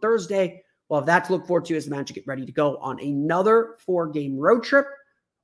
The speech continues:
We'll, we'll get very, we're, we're all very, very excited about that. I know I am 'cause I'm going on it, but, um, we'll, we'll, we'll talk, we'll talk more about the Magic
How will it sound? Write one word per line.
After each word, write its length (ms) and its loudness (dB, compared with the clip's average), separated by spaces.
We'll, 340 -2
we'll 100 -4
get 160 -4
very, 240 2
we're, 200 2
we're 180 4
all 140 6
very, 260 4
very 260 0
excited 520 0
about 320 -2
that. 220 0
I 60 -6
know 160 -4
I 60 -6
am 160 -6
'cause 140 -18
I'm 80 -12
going 180 -8
on 100 -4
it, 160 -6
but, 160 -10
um, 420 4
we'll, 480 4
we'll, 320 8
we'll 120 2
talk, 320 2
we'll 100 -2
talk 220 2
more 120 6
about 180 0
the 80 -8
Magic 340 -4